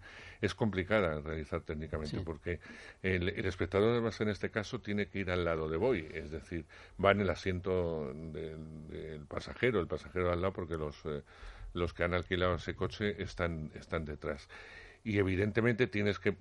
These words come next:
Speaker 1: como son dos que están detrás, el otro que está delante, cosas que pasan en la carretera, cosas que pasan
Speaker 2: Mm.
Speaker 1: en la conversación, mantener ese ritmo y ese rodaje en un sitio, o sea, en un espacio tan, tan pequeño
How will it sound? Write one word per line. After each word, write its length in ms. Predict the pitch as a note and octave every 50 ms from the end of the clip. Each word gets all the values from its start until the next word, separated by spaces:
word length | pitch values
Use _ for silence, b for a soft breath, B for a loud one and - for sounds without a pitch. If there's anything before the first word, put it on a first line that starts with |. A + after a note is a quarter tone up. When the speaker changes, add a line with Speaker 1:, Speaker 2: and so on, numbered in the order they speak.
| G2 G2+ F#2 G2 F2
Speaker 1:
como 220 | - F#2 F2+ E2
son 240 | - - F#2 F#2+ F#2+
dos 220 | G#2+ B2+ C3 - -
que 80 | G2+
están 200 | E2+ - G2 F2+
detrás, 440 | F2 F#2 E2+ - A2+ B2 A2 - -
el 160 | E2+ E2 E2
otro 260 | G#2 F2+ - D#2+ D#2
que 80 | - E2
está 220 | - - - G2+
delante, 460 | G2+ G2+ G#2 A#2 B2 A#2+ G2 - D#2+ D2+
cosas 340 | - G#2 F#2+ - - F2+
que 100 | - -
pasan 340 | F2 - G2 F2+ - G2 F#2
en 80 | F#2 F2
la 100 | F2+ F2
carretera, 480 | - F2+ F2 F#2+ F2+ G2 A#2+ G#2+ F2+ E2+
cosas 340 | - F2 E2 F#2 F#2 F2 -
que 160 | - F#2 E2+
pasan 360 | - G2 F#2 F2+ F#2 F2+ F2+ B2
Speaker 2:
Mm. 80 | B2 A#2 A#2 B B B B B -
Speaker 1:
en 120 | F#2+ F2
la 100 | F2 F2+
conversación, 720 | - F#2 F2 F2 E2+ - - F2+ F2 - G2 G2+ A2 A2+ B B B B B B B -
mantener 580 | F#2+ F#2 F2+ F2+ F2+ F2 F2+ E2 E2+ G2 G#2
ese 240 | A2 G2+ - A#2+ A2+
ritmo 460 | G2 G#2+ A#2 A#2 A2 G#2+ F#2 E2+ E2+ -
y 140 | F#2 F2 F2+
ese 220 | F2+ F2 - G#2
rodaje 340 | F2 G2 G#2 A2 G#2 - F#2
en 80 | E2+ D#2+
un 140 | E2+ F2
sitio, 500 | - - - - F#2+ F2+ - F#2+ F#2+ F#2
o 480 | F#2 F2+ E2+ D#2 D#2+ E2 E2+ E2+ F#2 F#2+
sea, 160 | - - E2+
en 140 | E2 D#2+ E2
un 120 | E2+ F2
espacio 460 | F2+ F2 - - G#2+ G2+ - F#2 D#2 C#2+
tan, 640 | - - D2+ D2+ D2+ D2 C#2+ C#2 C2+ C2 A#1+ C2 C2+ -
tan 180 | - D#2 D2+
pequeño 600 | - D#2+ D2 D2 E2 E2+ E2+ F2 G2 B2 D3 A#2